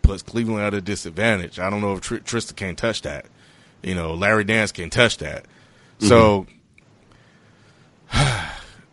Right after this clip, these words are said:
Speaker 1: I don't know, man. I, the more I think about it, I, I, I think they got a shot. I think they may have a, a, a chance to do it if Cleveland does, don't shore up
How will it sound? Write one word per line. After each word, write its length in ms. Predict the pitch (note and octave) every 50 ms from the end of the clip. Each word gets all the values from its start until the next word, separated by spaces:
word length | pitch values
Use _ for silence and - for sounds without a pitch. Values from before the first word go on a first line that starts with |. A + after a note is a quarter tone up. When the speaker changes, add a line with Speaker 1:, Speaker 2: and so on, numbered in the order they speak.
| _ _ _ _ _ _ _ _ _ _ _ _ _ _ _ _ _ _ _ _ - - - - - - - - - - _ _ _ _ _ _ -
Speaker 1:
I 160 | - C#3 E3 F#3
don't 160 | F#3 F3 D#3+
know, 160 | D#3 D#3 D3+
man. 420 | C3 A#2 A#2 A#2 A#2 A#2 A#2+ A#2+ - -
I, 320 | - C3 C#3+ - A2 B2+ - -
the 140 | A2+ A#2 A#2+
more 220 | C3 D3+ F3 F3+
I 80 | E3 D3
think 280 | - - C#3+ D3+ D3
about 340 | D#3+ C#3+ C#3 D3+ D#3 D#3+ D#3
it, 160 | E3 D#3+ - _ _ _ _ _ _ _ _ _ _ _ _ _ _ _ _ -
I, 160 | - B2 - -
I, 140 | - B2+ A#2+ - - _ - B2+
I 40 | B2
think 300 | - - D#3 D3+ D3 -
they 120 | D3+ C#3
got 160 | B2+ C3 B2
a 40 | A#2+
shot. 340 | - - A#2+ G2 F#2 F2 - _ _ _ -
I 100 | A2+ B2
think 320 | - _ - D#3 D#3+ -
they 160 | - D#3 D3
may 260 | C#3+ C3+ C3 C3+ C#3 C#3
have 240 | C3 C3 B2+ A#2+
a, 440 | B2 A#2+ A#2 G#2+ - - A2+ A2+ G#2+ - - A2+ - _ -
a, 60 | A#2
a 40 | A#2+
chance 800 | - - - - D3+ C#3+ C#3 A#2 F2 D2 - - - - - - - - - - - - - - - - -
to 120 | - B2
do 260 | A2 A#2+ C3 B2 A#2 A2+
it 100 | G#2 G#2
if 160 | A2 G2 -
Cleveland 520 | - - C3+ C#3 C3+ B2+ B2 A#2+ A2 G#2
does, 220 | A#2 A#2+ A#2+ A#2+ - _ F#2+ F2
don't 280 | - A2+ A#2 A#2+ - -
shore 340 | - - B2+ A#2 A#2 A2+ A2+
up 80 | G#2+